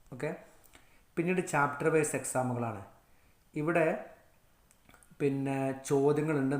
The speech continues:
നാല് ഓപ്ഷനുകളുണ്ട്. നമുക്ക് ചോദ്യം വായിക്കാം, ഉത്തരം നമ്മൾ കണ്ടെത്താം. ഓക്കെ, ഇവിടെ ഏറ്റവും മുകളിലായിട്ട് ടൈം ഔട്ട് കാണിക്കുന്നുണ്ട്. പത്ത്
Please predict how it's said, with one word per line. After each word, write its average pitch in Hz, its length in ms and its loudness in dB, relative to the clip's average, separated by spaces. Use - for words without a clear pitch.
നാല് 131 260 0
ഓപ്ഷനുകളുണ്ട്. 123 680 -4
നമുക്ക് 160 320 -2
ചോദ്യം 151 340 2
വായിക്കാം, 139 340 0
ഉത്തരം 143 320 -6
നമ്മൾ 135 240 -4
കണ്ടെത്താം. 127 400 -4
ഓക്കെ, 147 140 -4
ഇവിടെ 147 200 -2
ഏറ്റവും - 360 -2
മുകളിലായിട്ട് 151 580 0
ടൈം 139 280 2
ഔട്ട് 143 200 0
കാണിക്കുന്നുണ്ട്. 120 480 -4
പത്ത് 131 220 -4